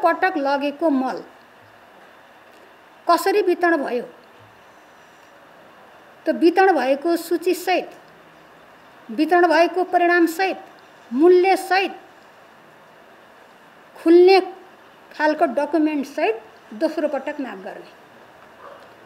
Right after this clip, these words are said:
अगाडि लगेर स्टोर गर्ने, वितरण नगर्ने, किसानले नपाउन्, फेरि दोस्रो लिन आउने होइन।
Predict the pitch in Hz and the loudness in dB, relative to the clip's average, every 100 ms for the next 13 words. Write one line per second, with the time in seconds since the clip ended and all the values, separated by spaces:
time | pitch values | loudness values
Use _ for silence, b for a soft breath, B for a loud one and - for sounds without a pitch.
0 | - - 302 320 359 349 349 330 - 349 | -20 0 2 4 2 4 2 0 -4 -2
1 | 339 381 466 - - - 254 311 330 330 | 0 0 -2 -10 -20 -12 -4 0 2 2
2 | 349 359 370 453 - - - - 330 320 | 2 2 0 -2 -8 -20 -20 -8 -4 0
3 | 349 359 320 330 359 381 359 440 330 294 | 0 2 2 0 -2 -2 -2 -2 -2 -4
4 | 302 277 269 269 269 247 262 | -6 -8 -8 -6 -6 -4 -4